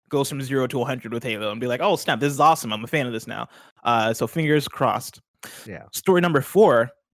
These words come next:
Speaker 1: U S Gamer staff have been laid off. This is from Brendan Sinclair at Games Entry dot biz. ReedPop is laying off all four remaining staff at U S Gamer.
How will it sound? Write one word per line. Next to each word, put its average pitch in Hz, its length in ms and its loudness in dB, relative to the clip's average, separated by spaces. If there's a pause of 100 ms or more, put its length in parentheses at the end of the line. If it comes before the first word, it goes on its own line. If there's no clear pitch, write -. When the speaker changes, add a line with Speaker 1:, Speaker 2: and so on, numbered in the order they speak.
Speaker 1:
U 151 140 2
S 185 160 2
Gamer 135 560 -2
staff 117 480 -4 (220)
have 165 260 0
been 143 160 -2
laid 127 180 0
off. 110 300 -2
This 131 140 -4
is - 40 -10
from 147 220 -4
Brendan 147 280 -2
Sinclair 123 540 -4 (100)
at 143 180 -2 (120)
Games 123 320 -8
Entry 117 180 -12
dot 107 220 -2
biz. - 300 -4 (720)
ReedPop 185 460 4 (100)
is 147 160 -2
laying 151 200 2
off 139 280 2
all 165 200 4
four 175 220 -2
remaining 143 380 -2
staff 117 500 -4
at 151 280 0
U 135 180 -2
S 120 160 -2
Gamer. 98 340 -10